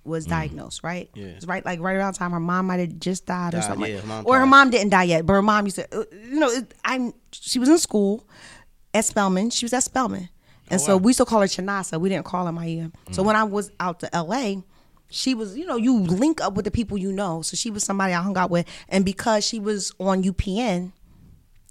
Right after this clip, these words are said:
Speaker 1: U P N used to have all these
Speaker 3: That was a
Speaker 1: parties.
Speaker 3: black,
Speaker 1: So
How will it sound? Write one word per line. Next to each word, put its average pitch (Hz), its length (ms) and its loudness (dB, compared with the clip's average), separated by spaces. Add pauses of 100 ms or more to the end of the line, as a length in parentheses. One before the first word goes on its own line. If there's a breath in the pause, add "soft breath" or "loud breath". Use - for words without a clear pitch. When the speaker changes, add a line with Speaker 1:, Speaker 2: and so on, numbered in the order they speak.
(200)
Speaker 1:
U 196 120 4
P 185 180 -4
N 208 100 -2
used 196 120 -6
to 190 60 0
have 180 120 0
all 175 100 2
these 175 140 -2
Speaker 3:
That 190 80 -12
was - 0 -
a 240 40 4
Speaker 1:
parties. 190 260 2
Speaker 3:
black, 107 280 -8
Speaker 1:
So 233 480 2